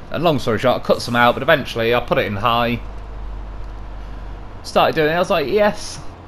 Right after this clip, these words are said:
finally he's doing some good things." That's more, and then it slid down. <laughs> I couldn't get back up 'cause I just gnawed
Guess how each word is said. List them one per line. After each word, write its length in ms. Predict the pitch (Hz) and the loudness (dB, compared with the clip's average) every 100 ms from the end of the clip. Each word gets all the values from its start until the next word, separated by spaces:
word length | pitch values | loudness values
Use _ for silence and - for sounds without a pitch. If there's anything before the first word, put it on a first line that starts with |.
| - - - - - - - - - | -16 -16 -16 -16 -16 -16 -14 -14 -2
finally 280 | 170 165 156 | -2 0 -4
he's 100 | 151 | -4
doing 220 | 156 156 | -4 -2
some 160 | 165 | -6
good 220 | 139 156 - | -2 -4 0
things." 560 | 156 180 165 151 - - - - - - - - - - - - - - - - - - - - | 0 0 -4 -8 -10 -14 -14 -14 -16 -14 -16 -16 -16 -18 -16 -16 -16 -16 -16 -16 -16 -18 -18 -16
That's 140 | - | -12
more, 200 | 139 120 | -4 -2
and 100 | 107 | 0
then 320 | 120 113 113 - | 0 0 -2 -4
it 120 | - | -6
slid 280 | - 147 - | -2 -2 0
down. 380 | 92 95 98 95 - | 0 2 0 -4 -8
<laughs> 140 | - | -2
I 320 | 151 127 - 123 | -2 -2 -4 -2
couldn't 220 | - 139 | 2 2
get 160 | 110 98 | 2 -2
back 200 | 101 - | -2 2
up 140 | 117 | 0
'cause 140 | 110 104 | 2 -2
I 40 | |
just 180 | 101 98 - - - 107 | -2 -4 -8 -14 -12 -4
gnawed 540 | 107 107 101 101 98 | 2 4 6 4 0